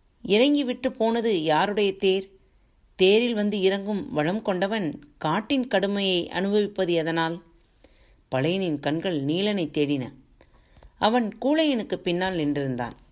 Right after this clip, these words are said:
"ஆகட்டும், நாளை காலையில் அவரிடம் பேச்சு கொடுத்து பார்க்கிறேன்," என்றார் பழையன்.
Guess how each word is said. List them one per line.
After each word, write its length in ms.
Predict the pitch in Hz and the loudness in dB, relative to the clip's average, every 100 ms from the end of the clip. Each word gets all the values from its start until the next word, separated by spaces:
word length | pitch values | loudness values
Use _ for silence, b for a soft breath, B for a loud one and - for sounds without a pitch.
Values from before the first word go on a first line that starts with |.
| _ _ - | _ _ -2
"ஆகட்டும், 580 | 180 180 165 160 151 - B B B B - | 2 2 -2 -6 -6 -10 B B B B 0
நாளை 260 | 185 175 | 2 2
காலையில் 560 | 175 180 226 226 175 - | 2 0 2 0 -2 -2
அவரிடம் 360 | 175 180 170 | -2 0 0
பேச்சு 280 | 156 190 - | 2 0 0
கொடுத்து 280 | - 180 196 | -4 -4 -2
பார்க்கிறேன்," 560 | 175 165 - 170 185 - | 0 0 0 -2 -2 -4
என்றார் 580 | 165 135 147 151 - | -2 -2 0 -2 -4
பழையன். 380 | - 139 123 113 | -4 -2 -2 -6